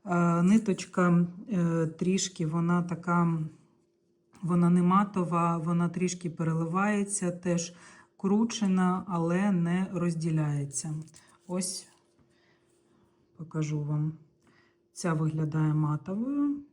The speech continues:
ця трішки така, як глянцева, можна сказати. Тож, обираючи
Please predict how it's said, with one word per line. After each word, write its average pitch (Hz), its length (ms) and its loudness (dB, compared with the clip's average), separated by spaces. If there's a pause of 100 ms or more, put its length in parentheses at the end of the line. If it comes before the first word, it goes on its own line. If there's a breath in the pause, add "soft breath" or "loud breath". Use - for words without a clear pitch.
(100)
ця 190 240 -10
трішки 165 460 -10
така, 160 300 -12
як 156 320 -8
глянцева, 143 800 -6 (120)
можна 143 300 -6
сказати. 135 560 -12 (4000 soft breath)
Тож, 254 320 0
обираючи 208 1000 2